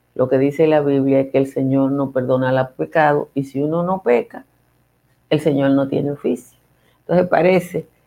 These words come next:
que la pastora piensa como ese amigo mío que le está dando oficio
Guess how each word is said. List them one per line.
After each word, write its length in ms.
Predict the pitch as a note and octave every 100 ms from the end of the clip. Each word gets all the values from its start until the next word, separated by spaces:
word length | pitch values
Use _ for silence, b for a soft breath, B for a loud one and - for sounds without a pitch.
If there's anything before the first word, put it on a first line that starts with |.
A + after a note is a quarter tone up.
| _ _
que 100 | -
la 240 | C3 C3+
pastora 640 | C3 C3 - D3+ D3+ D#3 -
piensa 400 | D3+ D3+ D3 C#3+
como 460 | C3 C3 B2+ C#3 _ -
ese 300 | C3+ - C#3+
amigo 360 | C#3+ C#3+ D3
mío 320 | C#3+ C3+ C3 B2+ _ _ _ _ _ _
que 800 | - C#3+ D3 C3+ C3+ B2+ - - _ _ _ _ _ _ _ -
le 140 | C3+ C#3
está 320 | C#3 C#3+ D3+
dando 460 | D3+ D#3+ D#3 C#3+ -
oficio 640 | C3 - D3+ - - B2